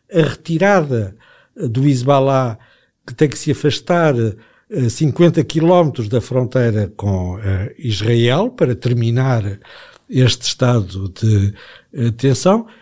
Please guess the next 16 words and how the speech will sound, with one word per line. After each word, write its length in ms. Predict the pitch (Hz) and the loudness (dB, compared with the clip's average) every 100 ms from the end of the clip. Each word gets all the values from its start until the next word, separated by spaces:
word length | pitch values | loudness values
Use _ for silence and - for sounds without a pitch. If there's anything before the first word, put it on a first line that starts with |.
| _ | _
e 140 | - 160 | 0 6
no 160 | 165 | 6
Egito 600 | 165 156 180 208 - 240 - | 6 4 2 0 -2 -8 0
para 400 | 196 180 185 196 - _ _ | 4 4 2 -2 -10 _ _
garantir 720 | 139 156 135 120 - 113 117 156 | 0 2 4 0 -2 -2 -2 0
a 20 | |
libertação, 840 | 135 117 110 - 117 - 117 113 117 - _ _ | 2 2 0 0 -2 0 2 2 -2 -12 _ _
eh, 100 | 202 | -4
de 140 | 123 | 0
os 80 | 139 | 0
reféns 380 | 131 - 175 196 | -2 0 2 2
que 80 | - | -2
foram 240 | 208 170 | -2 -2
capturados 880 | 113 - 151 - - 131 147 160 165 | -2 -2 -2 -6 -6 -2 0 0 -4
pelo 380 | - 131 113 110 | -6 -2 0 2
Hamas, 640 | 120 117 127 151 165 - | 2 2 0 0 -4 -10